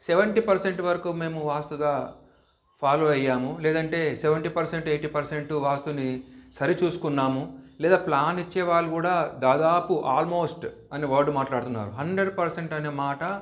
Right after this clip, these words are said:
ప్రతి వస్తువులోనూ ఉంటుంది. మీరు కొనే వంద రూపాయల ఎల్ఈడీ బల్బు కూడా వన్-, వంద శాతం ఉంటుంది నాణ్యతగా, అది పనిచేస్తుంది. So కాబట్టి ఇక్కడ ఏమవుతుందంటే ఈ తూర్పు ఆగ్నేయ ద్వా-, ద్వారం ద్వారా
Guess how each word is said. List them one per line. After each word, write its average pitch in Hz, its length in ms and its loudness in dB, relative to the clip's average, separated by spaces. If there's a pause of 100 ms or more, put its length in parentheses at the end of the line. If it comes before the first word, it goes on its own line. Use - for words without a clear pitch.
(400)
ప్రతి 123 260 0
వస్తువులోనూ 196 640 2
ఉంటుంది. 160 320 -2
మీరు 151 200 -2 (100)
కొనే 143 260 2
వంద 147 240 0 (120)
రూపాయల 170 280 -2
ఎల్ఈడీ 160 300 -4
బల్బు 160 340 -2
కూడా 180 160 0
వన్-, 170 180 -6 (320)
వంద 123 140 -4
శాతం 180 380 2
ఉంటుంది 147 300 -6 (460)
నాణ్యతగా, 139 520 2 (280)
అది 143 200 -2
పనిచేస్తుంది. 165 600 2 (500)
So 202 100 -2
కాబట్టి 202 400 2 (280)
ఇక్కడ 170 340 2
ఏమవుతుందంటే 214 680 0 (240)
ఈ 220 40 0 (120)
తూర్పు 185 360 2 (240)
ఆగ్నేయ 214 380 -2 (140)
ద్వా-, 156 280 0 (180)
ద్వారం 139 360 2
ద్వారా 120 340 0